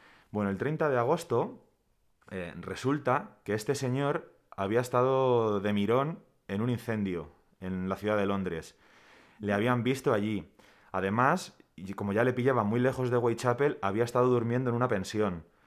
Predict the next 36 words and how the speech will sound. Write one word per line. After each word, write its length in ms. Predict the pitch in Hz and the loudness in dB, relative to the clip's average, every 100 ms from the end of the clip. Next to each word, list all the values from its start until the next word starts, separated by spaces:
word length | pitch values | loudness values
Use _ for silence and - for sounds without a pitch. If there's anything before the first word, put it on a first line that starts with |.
| _ - | _ -8
Y 100 | 98 | -4
también 260 | 101 98 113 | -2 0 0
había 260 | 117 117 | 2 2
pruebas, 640 | 107 117 123 127 151 - - | 2 2 4 4 2 -2 -8
eh, 400 | 107 92 92 90 | -4 -2 -2 -4
físicas 600 | - 117 117 117 127 139 | -4 -4 -2 0 2 2
y 80 | 120 | -2
testigos 680 | 95 - 117 120 120 170 - _ - - _ _ | -6 -6 -2 0 -2 -4 -12 _ -20 -20 _ _
que 80 | 98 | -6
decían 420 | 90 113 120 127 - | -4 0 0 0 -4
que 180 | 104 98 | -2 0
él 80 | 113 | 0
estaba 360 | 107 113 117 | 2 2 4
en 60 | 95 | 2
la 100 | 92 | -2
pensión. 540 | 92 90 - 135 90 - | -4 -6 -2 -2 -2 -8
Entonces, 460 | 92 101 117 - - - - - - | -6 0 0 -2 -10 -20 -20 -18 -8
en 100 | 95 | -6
este 180 | - 107 | -4 -4
caso 220 | 107 120 | -4 -4
no 180 | 110 120 | -2 -2
es 100 | 110 | -2
el 80 | 98 | -4
asesino 580 | 95 - 104 98 87 - - _ _ | -4 -6 -2 -2 -4 -12 -20 _ _
de 260 | 95 95 92 | -2 -2 0
Mary 240 | 92 92 | -2 -2
Ann 160 | 98 95 | -2 -2
Nichols. 500 | 135 120 85 78 - _ _ _ - | -4 -4 -8 -8 -16 _ _ _ -12
Pero 120 | 85 | -6
¿qué 100 | 110 | -4
pasa 220 | 131 120 | -2 0
con 120 | 123 | 0
el 80 | 117 | 0
ocho 180 | 113 117 | 0 0
de 80 | 104 | 0
septiembre? 640 | 107 - 151 127 87 | -4 -2 0 0 -4